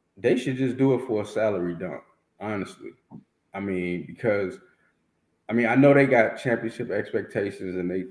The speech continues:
technically a contender, even though I don't actually believe that. Um, they have to,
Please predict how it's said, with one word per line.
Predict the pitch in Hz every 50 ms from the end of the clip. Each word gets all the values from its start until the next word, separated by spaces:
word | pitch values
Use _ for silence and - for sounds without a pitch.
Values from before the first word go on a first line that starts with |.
| -
technically | - - 104 98 95 - 117 101 95 - 113 117 120 113
a | 104
contender, | - - 110 104 - 123 107 113 110 110 98
even | 80 80 98 98 98
though | 98 95 92
I | 98 101
don't | - - 85 76 -
actually | 95 104 101 - - 98 95
believe | 90 95 95 101 104 110 113 117
that. | 117 117 117 - - - _ _ _ _ _ _ _ -
Um, | 107 104 101 98 95 92 90 87 90 92 92 - _ _ _ _ _ _ _ _ _ _ _ _ _ _ _ _ _ _ _ _ _ _ _ _ _ _
they | - 117 127
have | 127 139 151 147 143 - - -
to, | 131 120 104 92 82 -